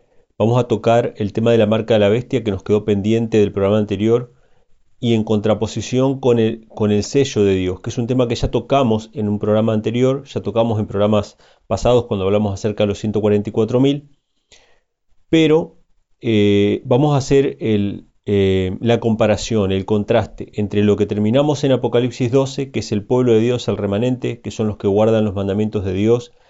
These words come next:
y tienen el testimonio de Jesucristo, y los que reciben la marca de la bestia.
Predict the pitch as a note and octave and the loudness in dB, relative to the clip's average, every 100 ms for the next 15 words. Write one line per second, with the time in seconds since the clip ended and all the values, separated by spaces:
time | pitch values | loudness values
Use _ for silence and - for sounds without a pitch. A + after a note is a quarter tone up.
0 | _ _ G#2 F#2+ A2+ A2 G2+ - G#2+ A2 | _ _ -10 -2 0 0 -2 -4 0 0
1 | G#2+ A2 G2+ A#2+ C3+ - D3 - C3 C#3 | 0 -4 -8 -6 -6 -4 -6 0 0 0
2 | C3+ B2+ B2 - F3+ D3 A#2+ A2+ G#2 G#2+ | 0 -4 -4 -4 0 2 2 0 0 0
3 | F#2+ F2+ - _ | 0 0 -4 _